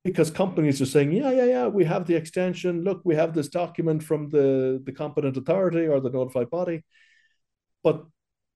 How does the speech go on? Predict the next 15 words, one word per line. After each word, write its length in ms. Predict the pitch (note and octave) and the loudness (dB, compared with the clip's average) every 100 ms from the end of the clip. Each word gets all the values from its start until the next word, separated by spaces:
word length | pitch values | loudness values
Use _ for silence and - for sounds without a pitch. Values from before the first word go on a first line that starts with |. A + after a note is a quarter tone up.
| - | -10
your 120 | D3 | -8
certificate's 480 | C#3 D#3 G3 E3 C3+ | -6 -2 -2 0 0
out 120 | A#2 | 0
of 80 | A#2+ | 0
date." 240 | F#3+ B2+ - _ _ _ _ _ _ _ _ _ _ _ - | -2 -2 -8 _ _ _ _ _ _ _ _ _ _ _ -10
And 80 | C#3+ | -2
they're 140 | D#3+ | 2
going, 120 | C#3+ | 2
"But 220 | C3+ C3+ - _ _ _ - | 2 0 -2 _ _ _ -10
how 180 | D3 D#3 | 0 2
is 120 | C#3+ | 2
this 100 | C3 | -4
possible?" 380 | - F3+ F#3 D3 | -4 -4 -2 -4
So 140 | C3 | 0
then 400 | C#3+ D#3 C3+ A2+ | 2 4 2 -4